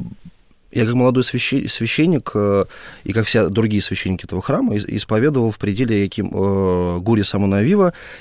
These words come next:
и всегда, когда стоял, мой взор обращался к этой иконе.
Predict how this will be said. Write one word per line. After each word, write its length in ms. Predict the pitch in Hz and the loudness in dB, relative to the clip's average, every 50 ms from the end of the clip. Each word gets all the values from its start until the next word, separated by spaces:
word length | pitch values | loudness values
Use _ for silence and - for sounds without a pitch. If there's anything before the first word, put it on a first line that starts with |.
| - - | -8 -6
и 80 | - 107 | -4 0
всегда, 260 | - 131 127 131 123 | 2 2 4 4 2
когда 220 | - 117 104 113 | 2 2 0 0
стоял, 360 | - - - 117 127 160 180 | 0 0 2 2 4 4 4
мой 180 | 160 127 120 107 | 4 4 2 2
взор 360 | 101 104 110 139 170 - - - | 2 2 2 4 4 4 2 0
обращался 640 | - 107 104 107 104 - - 131 139 135 - 107 | -2 0 0 0 0 2 2 2 2 2 0 -2
к 80 | - - | -2 -2
этой 220 | 110 - - 107 | -4 -2 -2 -2
иконе. 400 | 101 - - 98 92 87 82 78 | -2 0 0 0 0 0 -2 -4